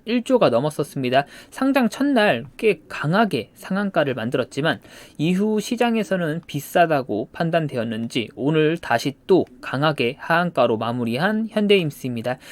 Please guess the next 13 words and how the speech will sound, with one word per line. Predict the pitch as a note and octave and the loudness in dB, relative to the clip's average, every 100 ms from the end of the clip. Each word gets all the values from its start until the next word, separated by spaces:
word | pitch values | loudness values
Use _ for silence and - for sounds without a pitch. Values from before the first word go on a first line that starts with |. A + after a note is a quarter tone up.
| - | -14
매출 | - E3 A#3+ | 2 2 2
구성 | G3+ E3 A#3 G#3+ | -2 -2 0 0
비율 | D3+ D#3+ F3+ D3 | 0 2 2 2
보면 | C#3+ D3 C3 A2+ | -2 0 0 -2
선박 | - G3 G3+ G#3 | -6 -2 2 2
구성 | - C#3+ C#3 C#3+ - | 0 -2 -2 -2 -8
부품에서 | C3+ B2+ C3 C3 C3+ - - F#3+ F#3 D#3+ B2 - A#3+ B3+ A#3+ | -6 -4 -2 -4 -6 -12 0 4 4 2 -2 0 2 4 2
구십 | - D3 - | -2 -6 -6
퍼센트 | E3+ D#3+ C#3+ A#2 | -4 -4 -2 -4
이상 | C#3 - A2+ A2+ | -4 -4 -4 -2
매출이 | A#2 - C#3 | -4 -4 -4
발생되고 | B2+ A#2 C#3+ C3 B2+ | -2 -2 -2 -2 -2
있습니다. | G#2+ - A2+ A2+ | -6 -6 -6 -2